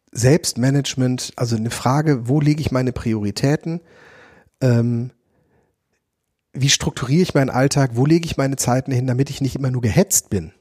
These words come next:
Also nicht Dringlichkeit ist wichtig, sondern Wichtigkeit ist wichtig.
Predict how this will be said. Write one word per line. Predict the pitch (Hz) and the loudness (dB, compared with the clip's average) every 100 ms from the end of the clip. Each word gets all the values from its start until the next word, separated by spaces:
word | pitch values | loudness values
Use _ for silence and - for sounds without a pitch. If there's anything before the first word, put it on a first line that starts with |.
| _ _ _ | _ _ _
Also | 123 113 | -2 0
nicht | 147 - | -2 0
Dringlichkeit | 117 160 214 117 - 107 113 - - | 2 4 4 2 -2 -2 -2 -4 -8
ist | 120 - | -8 0
wichtig, | 113 - 190 - - _ _ | -2 0 -6 -8 -18 _ _
sondern | _ 123 127 123 - _ _ _ _ | _ -2 -2 -4 -10 _ _ _ _
Wichtigkeit | 185 - 113 - 110 80 - _ - | 2 2 -2 -2 -4 -4 -10 _ -10
ist | 101 | -8
wichtig. | - 92 - - | -6 -8 -10 -18